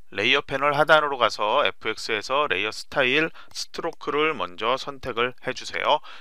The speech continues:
그리고 사이즈를 칠로 지정을 해주고요. 그리고 컬러 클릭한 다음에 지시된 값으로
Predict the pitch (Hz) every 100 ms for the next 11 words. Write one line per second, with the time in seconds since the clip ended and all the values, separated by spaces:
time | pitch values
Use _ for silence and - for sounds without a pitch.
0 | - - 90 95 139 143 139 135 143 160
1 | - - 180 170 165 170 - - 107 107
2 | 104 110 135 127 113 120 156 165 - -
3 | - - 90 85 113 139 143 - 170 165
4 | 156 165 - - 147 - 123 110 92 90
5 | 95 143 185 - - - - - 107 95
6 | 107 107 113 - 98 - 117 135